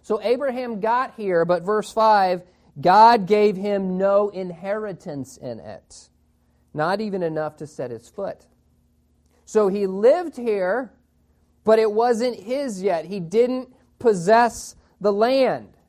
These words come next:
And so Stephen's point is that God blessed Abraham, even though he didn't inherit the land yet. It would be his children, his children's children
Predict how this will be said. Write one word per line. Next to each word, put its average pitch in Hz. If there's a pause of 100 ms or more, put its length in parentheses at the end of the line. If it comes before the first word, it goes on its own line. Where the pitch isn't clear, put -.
(880)
And 147
so 196
Stephen's 233
point 254
is 220
that 190
God 226
blessed 226
Abraham, 196 (1800)
even 190
though 185
he 170
didn't 175
inherit 170
the 165
land 185
yet. 92 (1000)
It 185
would 185
be 180
his 170
children, 175
his 107
children's -
children 110